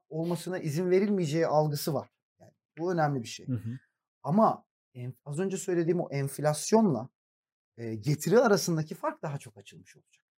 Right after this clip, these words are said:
Speaker 1: Resmileşecek
Speaker 2: Hı hı.
Speaker 1: bu. Bu programın ilk ayı zaten. Hani daha yani
Speaker 2: Hı hı.
Speaker 1: çok ben bu program işe yaramadı denilmez bunun üzerinden. Ama Ocak, Şubat'ta da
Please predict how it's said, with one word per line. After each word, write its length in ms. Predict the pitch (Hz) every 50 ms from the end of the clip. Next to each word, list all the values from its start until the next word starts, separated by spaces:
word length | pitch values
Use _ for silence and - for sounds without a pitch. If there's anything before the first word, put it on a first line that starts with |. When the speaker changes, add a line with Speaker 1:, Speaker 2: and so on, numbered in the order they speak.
| _ _ -
Speaker 1:
Resmileşecek 920 | 139 143 - - - 160 151 147 143 143 120 110 143 - 151 143 - - _
Speaker 2:
Hı 40 | -
hı. 40 | _ _ _ _ _ _ _ _ _ _ _ _ _ _ _ -
Speaker 1:
bu. 160 | 127 123 135
Bu 380 | 202 262 269 226 - - - _ _ _ _ _ _ _ _ -
programın 420 | 233 220 196 170 180 226 294 339
ilk 240 | 339 277 208 - -
ayı 160 | 139 123 113
zaten. 180 | 107 117 95 104 143 135
Hani 100 | 131 131
daha 340 | 147 143 147 147 139 - 120 - - _ - -
yani 120 | 117 104
Speaker 2:
Hı 40 | 104
hı. 40 | 117
Speaker 1:
çok 260 | 131 147 - _ -
ben 240 | 147 151 156 151 147
bu 60 | 151
program 380 | - - 156 156 147 151 160 156
işe 180 | 151 - 165
yaramadı 400 | 156 151 151 151 147 147 151 165
denilmez 440 | 175 185 156 123 110 107 107 104 -
bunun 140 | 98 101 98
üzerinden. 480 | 104 - - - - - - _ _ _ _ _ _ _ _ _ _ -
Ama 360 | 190 208 190 160 - - - _ _ -
Ocak, 360 | 160 160 151 208 240 233 -
Şubat'ta 520 | - - 160 170 208 220 - _ 247 262
da 260 | 240 170 127 117 -